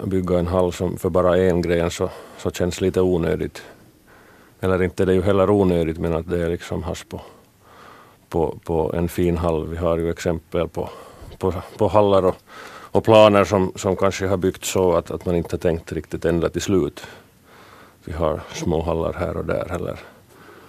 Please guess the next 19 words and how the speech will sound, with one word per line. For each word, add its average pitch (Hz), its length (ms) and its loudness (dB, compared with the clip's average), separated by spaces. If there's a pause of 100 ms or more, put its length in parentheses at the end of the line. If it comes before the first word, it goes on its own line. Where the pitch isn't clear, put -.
(240)
planer 76 340 0
här 80 240 -2
och 80 80 -2
där, 78 220 2
men 78 160 0
att 80 160 -2
alla 82 220 -2
tjä-, - 220 -6
ing-, 95 320 0
inga 87 300 0
tjänar 85 360 -2
liksom 85 400 -4 (280)
tillräckligt 85 380 -2
stora, 92 380 -4 (1300)
stora 98 520 4 (360)
massor, 87 540 0
så - 140 -8
att - 100 -8
säga. - 260 -8